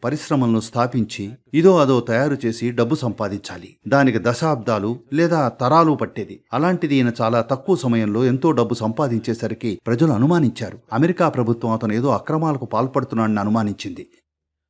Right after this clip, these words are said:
వాళ్ళు ఒక సెనేట్ ఇన్వెస్టిగేషన్ కమిటీని ఏర్పాటు చేశారు. వాళ్ళు అతని సాధ్యమైన అన్ని విధాలుగా ప్రశ్నించి, అతని వ్యాపారంలో ఏ తప్పు కనుగొనలేకపోయారు. అప్పుడు వాళ్ళు,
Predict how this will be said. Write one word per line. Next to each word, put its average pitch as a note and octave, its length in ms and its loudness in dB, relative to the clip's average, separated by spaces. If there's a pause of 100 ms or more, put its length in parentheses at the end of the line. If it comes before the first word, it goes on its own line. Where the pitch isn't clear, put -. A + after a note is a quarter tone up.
(120)
వాళ్ళు A#2 520 4
ఒక A2+ 120 -8
సెనేట్ D3+ 440 2
ఇన్వెస్టిగేషన్ B2+ 640 0
కమిటీని G#2+ 400 0
ఏర్పాటు G2+ 400 -4
చేశారు. G#2 320 -6 (140)
వాళ్ళు C3+ 220 6
అతని B2+ 220 0
సాధ్యమైన B2+ 580 0
అన్ని A#2+ 260 0
విధాలుగా C3+ 440 2
ప్రశ్నించి, A#2+ 720 -4
అతని C#3 240 2
వ్యాపారంలో C3 720 2
ఏ A#2 120 4
తప్పు D3 460 0
కనుగొనలేకపోయారు. A#2 760 0
అప్పుడు B2 260 0
వాళ్ళు, F#2+ 360 0